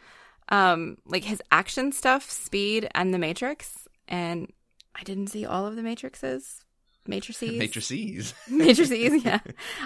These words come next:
Speaker 1: I think I saw the first one and the second one. I don't think I ever finished it out.
Speaker 2: Oh.
Speaker 1: Um,
Speaker 2: Okay.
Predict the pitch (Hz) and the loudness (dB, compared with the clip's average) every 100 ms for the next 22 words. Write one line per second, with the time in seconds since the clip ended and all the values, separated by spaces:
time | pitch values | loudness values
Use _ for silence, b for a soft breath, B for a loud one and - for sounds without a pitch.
0 | B 220 233 233 208 196 196 190 190 170 | B 4 4 4 4 2 2 0 0 -2
1 | 175 170 156 143 147 147 - 156 151 143 | -2 -2 -2 -2 0 -2 -4 -4 -4 -4
2 | 143 147 143 - 143 143 139 165 262 480 | -6 -6 -8 -8 -6 -4 -4 -4 -6 -6
3 | 427 147 120 104 92 85 170 165 151 160 | -6 -4 -2 -4 -8 -8 -6 -6 -6 -8
4 | 185 202 - - | -12 -10 -6 -6